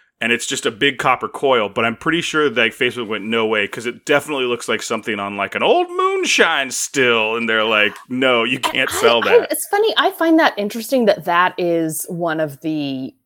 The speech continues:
Speaker 2: prohibited items, like alcohol making equipment. Yeah, I
Speaker 1: Yes.
Speaker 2: c-, I could understand, like, you can't sell alcohol, but I don't, I, I don't know. Like, what if
Speaker 1: Ye-
Speaker 2: somebody just, like, collected for, like, a museum or something?
Speaker 1: Do you know how you can make alcohol? Sugar,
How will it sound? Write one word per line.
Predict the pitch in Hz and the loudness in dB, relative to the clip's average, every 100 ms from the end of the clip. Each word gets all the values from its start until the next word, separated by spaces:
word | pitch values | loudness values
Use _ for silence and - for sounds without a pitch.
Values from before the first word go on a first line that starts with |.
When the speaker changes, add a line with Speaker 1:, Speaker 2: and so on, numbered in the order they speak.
| _ _ - | _ _ 0
Speaker 2:
prohibited | 190 165 175 165 156 | 0 2 0 0 -2
items, | 151 156 151 160 | -2 -2 -4 -6
like | 180 - | -6 -2
alcohol | 202 208 220 220 196 | -2 0 4 4 4
making | 196 208 208 208 180 190 170 | -4 -4 -2 -4 -4 -8 -8
equipment. | 165 - 185 - 175 180 170 165 - - - | -10 -8 -8 -10 -10 -10 -10 -10 -8 -8 -4
Yeah, | 147 139 | 2 4
I | 156 | 4
Speaker 1:
Yes. | 254 | 4
Speaker 2:
c-, | |
I | 240 277 | 4 4
could | 349 | 2
understand, | 349 311 349 320 | 2 0 -2 -2
like, | 294 | -2
you | 262 | -6
can't | 311 240 | -6 -2
sell | 254 | -2
alcohol, | 233 269 247 202 190 | -2 -4 -2 -2 0
but | 190 - | -2 -4
I | 214 254 | -6 -6
don't, | 247 - | -6 -8
I, | 208 226 - | -16 -18 -18
I | |
don't | 170 170 | -20 -18
know. | 160 139 - | -14 -12 -10
Like, | 147 160 | -10 -4
what | 202 | -2
if | |
Speaker 1:
Ye- | 269 | -2
Speaker 2:
somebody | 240 226 220 | -2 -2 -4
just, | 196 - | -6 -4
like, | 190 | -4
collected | - 190 180 175 - 202 185 170 170 _ _ _ - | -4 -2 0 0 0 0 2 0 -6 _ _ _ 2
for, | |
like, | 226 214 | 4 6
a | |
museum | 233 226 165 240 277 208 175 | 6 4 4 6 8 8 6
or | 180 | 0
something? | 180 170 165 151 147 165 | 0 -2 -2 -2 -4 -8
Speaker 1:
Do | 202 | -4
you | |
know | 240 277 | 2 2
how | 240 | 4
you | 254 226 | 2 2
can | - 202 | -4 -2
make | 160 180 123 | 0 0 2
alcohol? | 135 165 190 208 202 | 0 0 -2 -2 -2
Sugar, | - - 233 233 202 202 | -4 -2 -2 2 2 2